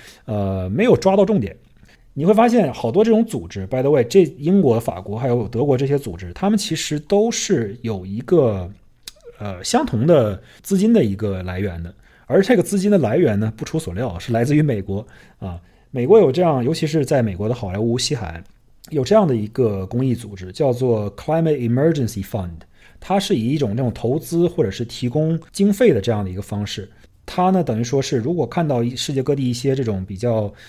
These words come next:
激进的环保组织，他们做的事情好的话，它就给他们提供，呃，funding，给他们提供，呃，活动资金。那么这个组织呢，其实是 base 在加州的。而且你打开这个组织的网站啊，你会发现他们其实非常公开地宣传自己之前做了什么。他们做的事情其实都是这种所谓的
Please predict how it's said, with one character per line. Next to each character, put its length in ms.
激 160
进 160
的 80
环 140
保 120
组 140
织， 100
他 140
们 80
做 140
的 60
事 120
情 100
好 220
的 80
话， 160
它 100
就 120
给 100
他 100
们 80
提 200
供， 260
呃， 140
funding， 400
给 80
他 120
们 80
提 180
供， 340
呃， 380
活 160
动 120
资 140
金。 260
那 60
么 60
这 140
个 60
组 200
织 120
呢， 100
其 180
实 60
是 140
base 260
在 340
加 200
州 200
的。 120
而 80
且 140
你 80
打 180
开 120
这 80
个 80
组 120
织 60
的 80
网 240
站 140
啊， 180
你 80
会 80
发 100
现 80
他 120
们 100
其 100
实 80
非 220
常 160
公 140
开 160
地 80
宣 160
传 160
自 100
己 80
之 160
前 160
做 160
了 60
什 120
么。 120
他 120
们 240
做 160
的 60
事 140
情 180
其 160
实 80
都 100
是 140
这 60
种 180
所 160
谓 100
的 160